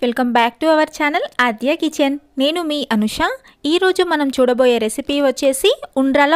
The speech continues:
పాయసం. ఉండ్రాళ్ళ పాయసాన్ని చాలా టేస్టీగా ఇంకా ఈజీగా ఎలా రెడీ చేసుకోవాలో ఈ వీడియోలో చూపించబోతున్నామండి. వీడియోని స్కిప్ చేయకుండా లాస్ట్ వరకు చూసేయండి. ఇక లేట్ చేయకుండా ఈ ఉండ్రాళ్ళ పాయసం ప్రాసెస్లోకి వెళ్ళిపోదాము.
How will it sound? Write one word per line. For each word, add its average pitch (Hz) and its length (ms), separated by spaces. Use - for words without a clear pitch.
పాయసం. 233 440
ఉండ్రాళ్ళ 339 420
పాయసాన్ని 247 540
చాలా 254 200
టేస్టీగా 311 600
ఇంకా 262 180
ఈజీగా 285 440
ఎలా 262 240
రెడీ 247 240
చేసుకోవాలో 233 480
ఈ - 20
వీడియోలో 269 400
చూపించబోతున్నామండి. 226 960
వీడియోని 339 460
స్కిప్ - 300
చేయకుండా 240 380
లాస్ట్ 233 300
వరకు 247 280
చూసేయండి. 262 540
ఇక 294 120
లేట్ 277 260
చేయకుండా 226 460
ఈ - 20
ఉండ్రాళ్ళ 277 340
పాయసం 247 360
ప్రాసెస్లోకి 220 560
వెళ్ళిపోదాము. 226 640